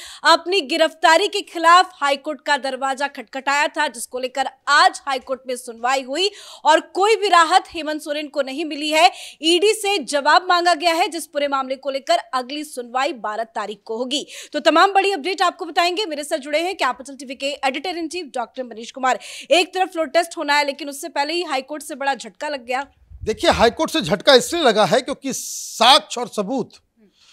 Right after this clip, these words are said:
Speaker 2: इनके खिलाफ है और हिंदुस्तान की राजनीति में सबको वो केजरीवाल सिंड्रोम हो गया है। खुद जेल में बंद है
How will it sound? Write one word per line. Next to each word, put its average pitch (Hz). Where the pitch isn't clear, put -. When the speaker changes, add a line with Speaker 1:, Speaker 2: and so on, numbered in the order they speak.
Speaker 2:
इनके 359
खिलाफ 220
है 123
और 285
हिंदुस्तान 254
की 311
राजनीति 254
में 160
सबको 302
वो 285
केजरीवाल 294
सिंड्रोम 254
हो 147
गया 110
है। -
खुद 349
जेल 285
में 330
बंद 311
है 185